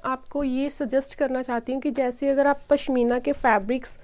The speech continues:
buy करते हो, अ, तो जब आप stitching करवाते हो तो आप इसको proper, जैसे कई होते हैं ना, बहुत ज़्यादा fitting के साथ wear करते हैं, तो I think आपको नहीं करने चाहिए, क्योंकि फिर कई बार होता है, चाहे जितना मर्जी expensive fabric हो,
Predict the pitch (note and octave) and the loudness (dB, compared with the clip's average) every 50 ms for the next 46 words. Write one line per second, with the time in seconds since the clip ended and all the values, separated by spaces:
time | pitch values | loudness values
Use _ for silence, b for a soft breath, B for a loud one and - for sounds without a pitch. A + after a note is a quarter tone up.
0 | b b b b b b b - A3 A#3 A3+ G#3+ A#3 C4+ - D4+ C#4+ C4+ C#4 - | b b b b b b b -2 2 6 6 8 6 6 8 8 6 6 6 2
1 | C#4+ C#4 C#4 C#4 C#4+ F4 - - - - - - - - - - A#3+ A#3 A#3 A#3 | 0 2 2 2 2 0 -2 -8 -20 -20 -20 -20 -20 -16 -4 0 0 2 2 2
2 | A#3+ B3 B3 B3+ B3+ B3+ - - D4+ D4+ D4 D4 A#3 D4+ D4+ - D#4 D#4+ D#4+ - | 2 2 2 0 -2 -4 -2 0 4 4 4 4 4 4 6 6 6 4 4 2
3 | - C#4+ C#4 - - D#4 D#4+ D#4 F4 D#4+ D4 C#4 B3 A#3+ A#3+ - C4+ D4 D4 D#4+ | 0 0 0 2 4 4 4 6 4 4 6 6 4 4 2 0 0 2 2 4
4 | D#4 D4+ D4 D4 D#4 D4+ - - F4 E4 - - D4 C4 C4+ - - D#4 D4+ D4 | 4 4 4 4 2 -2 0 0 0 2 6 8 8 8 8 8 6 6 6 6
5 | D#4 D4+ - E4+ D#4 - D4+ D4 D4+ D4 D#4+ E4+ F#4 D#4+ - B3 A#3 - C#4 D4 | 4 2 2 0 0 2 4 2 2 2 4 2 2 4 4 2 2 4 4 4
6 | D4 C4 D#4 D#4 - - C4 - - D4 D4 D4 D#4 D#4 - - C#4+ C4+ B3 B3 | 4 4 2 0 2 0 -2 0 0 -2 -2 0 -2 -4 -2 0 0 0 0 -2
7 | - B3+ B3+ B3 C4 C4 C4 A#3+ A#3 A3+ A#3+ B3 C#4 F#4+ b b b b b b | -2 0 0 2 2 2 0 0 0 0 -2 -2 -2 -2 b b b b b b
8 | b b b D4 C#4+ C#4+ D4 D4+ D4+ D4 D#4+ D4+ D4+ - - E4+ D#4 C#4+ B3+ A#3+ | b b b 4 6 6 6 4 4 4 4 2 2 4 4 6 6 6 4 4
9 | D4+ D4+ - D#4+ C4+ A#3 C4+ C4+ C4+ - C#4 B3+ A#3+ A#3+ C#4 D#4+ E4+ b b b | 2 4 6 6 6 6 6 4 6 6 4 4 6 4 0 0 -2 b b b
10 | b b - D#4+ D#4 D4 E4+ E4+ E4+ - F#4 E4+ - D#4 D4 C#4+ B3+ D#4 D#4+ D#4 | b b 2 2 4 6 6 6 8 6 4 6 8 6 6 8 8 8 8 8
11 | C#4+ C4+ - C#4 D4+ - D#4 C4+ D#4 C#4+ D4 C#4+ - D4 C#4+ C#4 C4+ A#3+ A3+ A#3 | 6 6 6 2 2 2 2 0 0 -2 -2 -2 -2 0 0 2 2 0 0 -2
12 | C#4 C#4+ C#4+ - - B3 A#3 A#3 A#3+ - D4 C#4+ - - C#4 B3+ A#3 - - B3 | -2 -4 -4 -2 -2 0 0 0 0 0 -2 -2 0 0 0 0 0 0 0 -2
13 | C#4 C4+ - C#4+ D4+ F#4 b | -2 -2 0 0 0 0 b